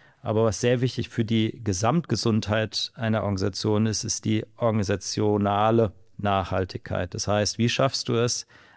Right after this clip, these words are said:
ein Team aufzubauen, das wirklich dieses Mindset hat, das sich wirklich auch herausfordert, immer wieder neu zu lernen, Sachen neu anzugehen? Wie schaffst du es, dass irgendwie jeder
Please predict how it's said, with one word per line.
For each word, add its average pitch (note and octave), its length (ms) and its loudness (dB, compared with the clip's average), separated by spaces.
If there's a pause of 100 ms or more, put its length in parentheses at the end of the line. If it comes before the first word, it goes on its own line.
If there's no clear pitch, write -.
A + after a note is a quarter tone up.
ein G2 260 -2
Team C#3 360 0
aufzubauen, A2 840 0 (280)
das - 260 -4
wirklich A#2 720 0 (640)
dieses G#2+ 260 -2
Mindset B2+ 580 0
hat, - 440 -2 (140)
das - 160 -4
sich - 180 -4
wirklich A#2 300 0
auch F#2+ 100 0
herausfordert, A2 840 0
immer C3+ 200 2
wieder B2 160 2
neu A#2 200 0
zu - 140 -6
lernen, A#2+ 460 0 (300)
Sachen A#2 360 0
neu A2 180 2
anzugehen? B2 760 0 (500)
Wie G#2+ 140 0
schaffst - 400 -2
du A#2+ 40 0
es, A2 120 -4
dass A2+ 220 -2
irgendwie A2+ 580 2 (440)
jeder B2+ 680 2